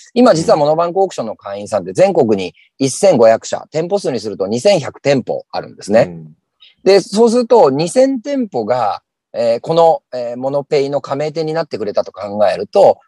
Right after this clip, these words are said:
Speaker 1: おそらくユーザーが車で三十分以内の距離には加盟店があるだろうと。
Speaker 2: うん。
Speaker 1: つまりこれはプロの鑑定士のネットワークをつないで、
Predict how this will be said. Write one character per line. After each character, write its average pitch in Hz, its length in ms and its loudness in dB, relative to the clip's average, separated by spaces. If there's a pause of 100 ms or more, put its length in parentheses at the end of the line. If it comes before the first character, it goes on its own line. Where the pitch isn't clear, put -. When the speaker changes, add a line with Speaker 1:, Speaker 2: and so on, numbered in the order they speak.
Speaker 1:
お 175 80 0
そ 247 100 2
ら 226 120 4
く 143 100 -2
ユ 190 240 0
ー - 40 -2
ザ 220 200 -4
ー 220 60 -6
が 214 220 -2
車 185 300 -6
で 190 100 -8
三 196 260 -4
十 226 140 -4
分 254 260 -4
以 - 20 -2
内 247 140 2
の 135 100 -4
距 151 120 -4
離 135 120 -4
に 110 120 -6
は 143 120 -2
加 - 140 -14
盟 143 160 -6
店 165 160 -4
が 165 100 -4
あ 170 40 -2
る 139 80 -4
だ 82 100 -10
ろ - 120 -20 (720)
う 104 40 -14
と。 - 20 -8
Speaker 2:
う 101 40 -8
ん。 87 180 -10 (240)
Speaker 1:
つ 233 100 -2
ま 220 80 4
り 175 80 0
こ 170 100 2
れ 185 60 4
は 185 100 4
プ 247 120 -6
ロ 277 100 2
の 190 100 0
鑑 156 300 -6
定 185 180 -6
士 147 120 -10
の 110 80 -8
ネ 101 100 -8
ッ - 100 -14
ト 117 100 -2
ワ 117 140 4
ー - 20 -4
ク - 100 -10
を 85 80 -8
つ - 180 -12
な 101 160 -2
い 101 120 -6
で、 156 320 4